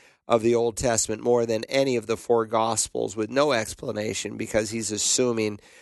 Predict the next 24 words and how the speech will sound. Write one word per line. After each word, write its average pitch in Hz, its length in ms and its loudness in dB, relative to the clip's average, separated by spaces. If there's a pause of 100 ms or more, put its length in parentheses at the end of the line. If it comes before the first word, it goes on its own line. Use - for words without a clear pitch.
(200)
the 113 140 6
audience 113 480 2
is 107 160 -6
Jewish. 120 400 2
But 120 120 2
he's 123 200 0
also 143 380 4
answering 123 500 0
a 101 40 -6
question 113 760 0 (340)
in 110 120 -2
the 104 100 4
kingdom 135 500 2
parables 110 800 2
in 120 200 2
light 127 360 4
of 107 400 0
the 113 100 -4
fact 113 460 0
that 110 180 0
they 120 280 4
officially 120 520 -2
rejected 110 720 0
Jesus 110 640 -2